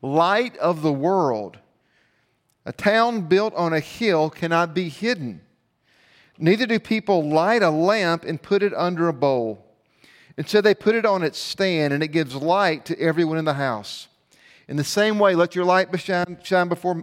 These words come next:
others, that they may see your good deeds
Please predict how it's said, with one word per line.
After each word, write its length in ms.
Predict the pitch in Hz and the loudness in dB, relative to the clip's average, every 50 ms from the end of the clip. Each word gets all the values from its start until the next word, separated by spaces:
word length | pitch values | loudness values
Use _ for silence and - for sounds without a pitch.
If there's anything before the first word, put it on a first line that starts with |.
| - - | -2 0
others, 500 | 165 156 139 127 120 120 127 - - - _ _ _ _ _ _ _ _ - | 0 2 0 0 -6 -6 -8 -12 -16 -18 _ _ _ _ _ _ _ _ -4
that 100 | 165 - | 0 2
they 160 | 190 190 180 | 2 2 4
may 160 | 175 175 165 | 4 2 2
see 300 | 147 - - - 220 220 | 2 0 -4 -2 0 0
your 180 | 220 214 208 202 | 0 2 0 0
good 300 | 175 175 185 175 151 135 | 0 0 0 -2 0 -2
deeds 480 | 143 135 127 131 135 127 - - - | -4 -4 -2 -4 -6 -8 -10 -16 -20